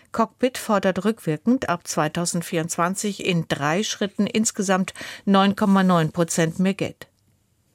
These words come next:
Israels Botschafter Prosor hat nach den Angriffen auf den Iran vor Racheakten des Regimes auf deutschem Boden gewarnt.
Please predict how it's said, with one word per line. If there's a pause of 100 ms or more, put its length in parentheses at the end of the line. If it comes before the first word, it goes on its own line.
(1120)
Israels
Botschafter
Prosor
hat
nach
den
Angriffen
auf
den
Iran
vor
Racheakten
des
Regimes
auf
deutschem
Boden
gewarnt.